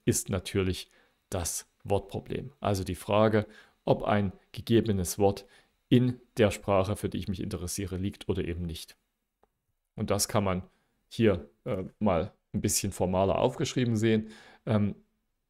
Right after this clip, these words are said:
das Wortproblem für eine Sprache L über dem Alphabet Sigma besteht darin, die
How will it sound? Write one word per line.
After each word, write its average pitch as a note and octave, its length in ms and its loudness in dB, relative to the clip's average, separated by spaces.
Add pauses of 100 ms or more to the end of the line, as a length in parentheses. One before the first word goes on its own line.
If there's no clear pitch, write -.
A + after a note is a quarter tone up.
(500)
das - 260 -4
Wortproblem G2+ 720 2 (200)
für - 140 2
eine D#2+ 180 -2
Sprache E2 360 -6
L C3 300 0 (480)
über G2+ 440 2 (280)
dem - 120 -6
Alphabet - 440 -6
Sigma G#2+ 460 0 (220)
besteht - 480 -6 (420)
darin, G#2+ 420 2
die F2+ 240 -4